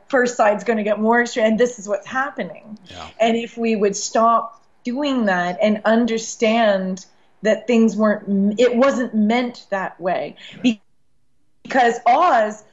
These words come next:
Speaker 1: could have stuck around and said, "You know what? You bring out the worst in me, and I'm still gonna stick around here because I know that someday you're gonna be my girlfriend. So guess what? I've just enrolled in Sunnydale U." You know, like, he
Speaker 2: Yeah.
Speaker 1: doesn't do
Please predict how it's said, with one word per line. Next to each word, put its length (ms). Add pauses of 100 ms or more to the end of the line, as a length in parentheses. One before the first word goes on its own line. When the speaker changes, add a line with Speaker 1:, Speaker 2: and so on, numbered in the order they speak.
(120)
Speaker 1:
could 220
have 180
stuck 280
around 380
and 100
said, 300
"You 140
know 180
what? 400
You 140
bring 220
out 120
the 80
worst 300
in 100
me, 200
and 160
I'm 380
still 300
gonna 160
stick 220
around 220
here 100
because 300
I 180
know 220
that 160
someday 240
you're 160
gonna 100
be 80
my 120
girlfriend. 460
So 100
guess 320
what? 260
I've 240
just 200
enrolled 480
in 200
Sunnydale 580
U." 280
You 100
know, 140 (300)
like, 100
he 220
Speaker 2:
Yeah. 100
Speaker 1:
doesn't 240
do 60